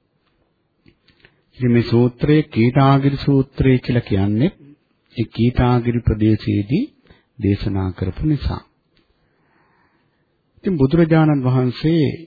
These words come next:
ඒ රාත්‍රී කාලේ භික්ෂුන් වහන්සේලාට අවවාද කරනවා. ඉතින් මේ සූත්‍ර දේශනාව බලනකොට තේරෙනවා ලෞතුරා බුද්ධ රාජ්‍යයට පත් වෙලා මුල් කාලයේ තමයි බුදුරජාණන් වහන්සේ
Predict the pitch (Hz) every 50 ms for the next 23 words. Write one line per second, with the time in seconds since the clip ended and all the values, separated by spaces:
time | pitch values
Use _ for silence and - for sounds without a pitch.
0 | - _ _ - 123 110 110 107 113 117 - - - 113 - - 110 104 104 104
1 | 131 160 156 117 110 - - 123 117 110 107 101 101 98 98 98 - - 107 101
2 | 98 104 135 156 160 143 139 131 113 101 98 95 104 98 - - - - - -
3 | - _ _ _ _ _ _ - - _ _ _ _ _ _ _ _ _ _ _
4 | _ _ _ _ - 113 107 107 107 107 101 - 104 107 110 110 - 127 110 107
5 | 110 107 107 101 - 107 104 104 104 104 104 101 101 98 98 98 101 104 101 104
6 | 101 104 - - 101 95 95 95 92 92 95 98 139 196 233 - - _ _ _
7 | _ _ _ - _ _ _ _ _ _ _ _ _ _ _ _ _ _ _ _
8 | _ _ _ _ - 123 113 117 127 139 - - 147 147 147 147 147 147 131 107
9 | 104 107 110 120 120 127 127 127 123 120 123 117 120 123 127 120 - - - -
10 | 98 - - _ - 110 113 131 175 190 156 117 104 104 110 127 151 175 - -
11 | - 190 185 180 175 170 156 143 127 - - 104 92 90 90 101 143 226 311 -
12 | - _ _ _ _ _ _ _ _ _ _ _ _ _ _ _ - - - 117
13 | 104 107 110 - 139 139 127 123 117 113 113 110 101 101 104 107 101 98 - -
14 | - 107 131 170